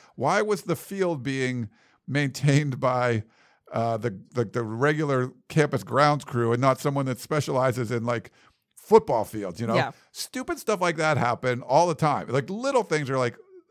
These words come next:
Speaker 1: "Why is U S C doing that?" It just happened a lot. Um, and you kinda get used to it. Like, "Yeah, that's just U S C." That, and it usually tends to, like, there's some poor leadership somewhere. They made a decision, like, five years ago, and it's been trickling down,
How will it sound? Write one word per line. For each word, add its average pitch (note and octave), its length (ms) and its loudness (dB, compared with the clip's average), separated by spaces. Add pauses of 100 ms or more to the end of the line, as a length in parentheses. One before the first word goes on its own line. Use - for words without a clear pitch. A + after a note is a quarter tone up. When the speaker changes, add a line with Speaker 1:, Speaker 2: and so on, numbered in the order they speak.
(120)
Speaker 1:
"Why F3 400 -4
is A#3+ 220 -4
U A3 100 0
S A#3 120 0
C G3 100 -8
doing G3 280 -2
that?" G#2+ 260 -6 (520)
It G3+ 60 0
just B3 160 -4
happened G3 320 0
a A#2 60 -2
lot. G#2 340 -4 (420)
Um, A#2+ 480 2 (100)
and C3+ 120 0
you E3 60 -2
kinda F#3 180 0
get F3+ 140 0
used F#3 220 -2
to C3 80 -4
it. C3 100 -8
Like, A2+ 200 -2
"Yeah, G#3+ 200 2
that's G3 160 -2
just E3 180 -6
U F3 100 0
S D3 120 -2
C." G#2+ 180 -8
That, B2+ 260 -4
and E3 160 2
it F3 80 -2
usually F3+ 460 -2 (160)
tends C#3+ 280 -2
to, C#3+ 120 -8
like, B2+ 240 -2 (260)
there's D3+ 200 0
some D#3+ 140 -2
poor G#3 220 2
leadership E3 460 0
somewhere. A#2 540 -2 (260)
They D#3 120 -2
made F#3 140 0
a F3 60 -2
decision, D3 420 -4
like, B2 180 -4
five D3 320 2
years C3+ 220 -4
ago, A2 280 -2
and A#2 100 -2
it's A#2+ 120 -4
been B2+ 160 -6
trickling D3+ 420 -6
down, B2 360 -2